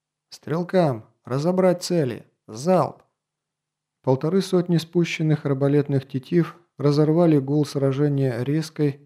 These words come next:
звонкой нотой. По этому звуку все двуручники развернулись и бросились назад, в узкие проходы, открывшиеся в строю расступившихся мечников.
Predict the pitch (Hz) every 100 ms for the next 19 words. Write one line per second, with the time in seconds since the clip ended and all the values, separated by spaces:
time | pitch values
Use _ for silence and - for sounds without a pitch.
0 | _ 123 127 123 123 120 131 131 107 -
1 | - _ _ _ _ _ _ _ - 170
2 | 185 175 151 180 202 139 120 - 135 127
3 | 139 160 156 139 147 139 127 135 143 175
4 | 127 - - _ _ _ - 143 156 175
5 | 151 165 160 165 170 135 110 - _ _
6 | - 131 131 - 127 123 120 - 160 123
7 | 117 _ _ _ _ - 139 - 180 180
8 | - 175 160 170 156 - 135 131 147 151
9 | - 139 139 - 139 131 117 - 127 -
10 | 131 127 - - - - -